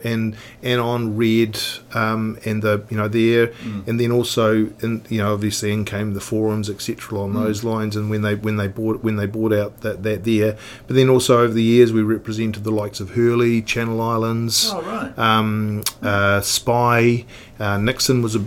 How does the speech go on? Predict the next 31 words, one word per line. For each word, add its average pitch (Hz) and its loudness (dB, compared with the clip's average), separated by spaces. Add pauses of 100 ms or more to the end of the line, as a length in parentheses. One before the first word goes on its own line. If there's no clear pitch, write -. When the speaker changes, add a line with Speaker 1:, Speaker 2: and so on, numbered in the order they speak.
(100)
Speaker 1:
was 113 -2
a 110 0
big 110 -2
one 113 -2
for 107 -8
years. 120 2
So 120 0
there 117 0
was 113 -2
a, 113 0
there 113 -2
was 110 0
a 110 2
massive 117 0
umbrella 107 2
as 104 -4
far 107 0
as 107 -4 (200)
the, - -4
you 110 0
know, 104 -2
what 113 -4
we 117 0
supplied 107 -2
and 104 -2
how 113 -2
we 123 2
supplied 143 2
it, 208 2
and 123 -2
so 110 4